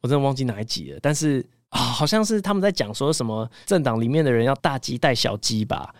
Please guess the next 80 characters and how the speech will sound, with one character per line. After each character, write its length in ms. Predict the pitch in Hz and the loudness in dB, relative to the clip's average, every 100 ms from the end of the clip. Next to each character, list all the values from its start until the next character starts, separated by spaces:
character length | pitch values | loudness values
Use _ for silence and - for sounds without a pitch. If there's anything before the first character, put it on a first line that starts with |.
| _ | _
然 140 | - 117 | -2 0
后 220 | 151 151 | 0 0
我 80 | 135 | 2
们 120 | 127 | 2
就 80 | 151 | 2
说 180 | 156 151 | 2 2
：“好 140 | 135 | 2
了， 80 | 120 | 2
我 60 | 139 | 2
们 120 | 139 | 2
再 120 | 139 | 0
街 240 | 139 147 156 | 0 2 2
访 200 | 117 110 | 0 -2
一 60 | |
下 340 | 120 131 123 120 _ | 0 2 0 -4 _
鸡 260 | - 165 | -2 2
的 100 | 156 | 2
意 160 | 127 131 | 0 -2
见。” 300 | 117 123 104 123 | 0 -2 -2 0
然 100 | 156 | 2
后 60 | |
我 40 | 170 | 2
们 80 | |
跑 220 | 165 127 - | 0 -4 0
去 160 | 165 | 0
万 260 | 156 175 135 | 2 2 0
华 320 | - 104 104 - | -6 -6 -6 -2
那 140 | 143 | 0
种 240 | 131 110 120 | 2 4 4
鸟 200 | 123 107 104 | 4 0 -4
店， 200 | - 127 - - _ | 0 0 -2 -16 _
然 140 | 123 | 0
后 40 | 139 | 2
找 180 | 123 | 2
到 180 | 120 135 | 4 2
一 40 | 135 | 2
只 160 | 131 | -2
鸡， 420 | 123 - 123 117 - - - | -2 -2 0 -2 -6 -20 -4
然 100 | 120 | 0
后 80 | 139 | 4
就 80 | |
拿 180 | 151 117 | 4 4
着 80 | 120 | 2
麦 220 | 135 127 | 2 2
克 140 | 135 120 | 0 0
风 200 | 117 123 | 2 2
问 140 | 127 | 2
他 180 | 120 117 | 2 0
说 140 | 123 131 | 2 2
：“啊， 120 | 147 | 2
你 320 | 139 127 123 | 0 0 0
对 160 | 156 147 | 2 2
这 100 | 147 | 2
件 100 | 139 | 0
事 100 | 147 | 0
情 100 | 143 | 0
的 80 | 120 | 2
看 200 | 147 131 | 0 0
法？” 220 | 117 - | -4 -4
然 40 | 117 | 0
后 100 | 135 | 0
那 100 | 143 | 0
只 160 | 143 | -2
鸡 220 | 135 127 | -2 0
就 120 | 131 - | 2 2
“啪” 100 | 208 311 254 277 - - | 0 0 -2 -2 -8 -12
<laughs> 280 | - 165 165 | -4 -4 0
叫 160 | 180 147 | 2 2
了 80 | |
一 40 | 123 | 2
下， 200 | - 131 _ _ _ - 330 - | 0 -2 _ _ _ -12 -12 -2
然 140 | 151 | -2
后 280 | 135 143 320 - _ _ _ _ _ - 440 - | 0 0 -2 -4 _ _ _ _ _ -4 -2 4
我 80 | 180 | 4
们 80 | |
回 180 | 156 175 | 6 4
现 220 | 165 220 | 4 4
场 160 | 156 139 | 4 2
就 80 | 151 | 2
说 260 | 151 151 | 2 0